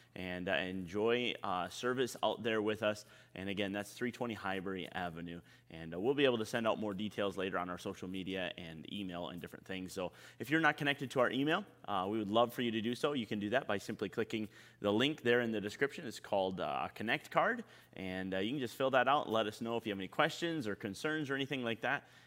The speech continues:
And, uh, that's just how the best way to communicate with us, uh, quickly, and we would love to be able to help you with anything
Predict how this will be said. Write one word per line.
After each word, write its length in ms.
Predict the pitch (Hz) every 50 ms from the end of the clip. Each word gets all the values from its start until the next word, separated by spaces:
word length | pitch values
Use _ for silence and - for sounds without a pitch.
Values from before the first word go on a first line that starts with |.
| - -
And, 300 | - 90 90 90 90 87
uh, 160 | 87 90 90 98
that's 180 | 113 127 127
just 180 | - 131 - -
how 280 | - 123 123 120 117
the 120 | 104 104 104
best 220 | 113 120 - -
way 120 | - 117 95
to 40 |
communicate 520 | 92 - 107 98 98 98 98 - 107 85 -
with 160 | 98 90 101
us, 240 | 92 92 92 - - - - - - _ -
uh, 180 | - - 85 87
quickly, 480 | - - 101 - - 95 92 90 80 - -
and 180 | 87 85 85
we 140 | 85 92 92
would 100 | 87 87
love 240 | 87 90 95 95 90
to 60 | 87
be 220 | 82 90 90 90 92
able 160 | 92 92 92
to 80 | 87 85
help 260 | 87 87 82 - -
you 220 | 87 87 87 85 - - - - _ -
with 140 | - - - -
anything 560 | 143 156 160 151 143 - 117 98 90 92 95